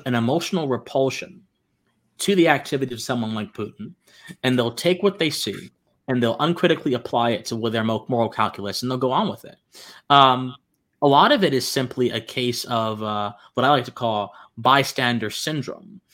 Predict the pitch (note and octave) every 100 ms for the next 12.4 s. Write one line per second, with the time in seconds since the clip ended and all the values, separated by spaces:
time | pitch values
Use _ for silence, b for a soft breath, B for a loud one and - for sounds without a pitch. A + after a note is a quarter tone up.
0 | B D#3 D3 C#3+ B2 B2 B2+ - C3 B2+
1 | A#2 A2 A2 A#2+ A#2 G#2 A2+ G#2+ A2 -
2 | - G#2+ A2+ A2 G#2+ A2 G2+ G#2 A2 G#2+
3 | G#2+ A2 G2 G2 G#2 G#2 - - B B
4 | B G#3+ - - - b b D3+ C#3 E3
5 | C4+ - F3+ D3 - B2 A2+ G#2+ - C#3+
6 | D#3 F#3+ G#2+ A2 G#2+ F#2+ F#2 - E3+ F3+
7 | D#3 C#3+ - D3+ C3 B2+ A3 - C4+ A3+
8 | D3+ C3 A#2 A#2 A2 A2+ C3+ B2+ G#2+ G2+
9 | - - A3 B3+ - A#2+ A2 G#2 F#2+ F#2
10 | F2+ _ b b C3 E3 - - C3+ B2
11 | G3 A3 C#3+ - F3 E3+ C#3 B2+ - -
12 | B3+ C3 -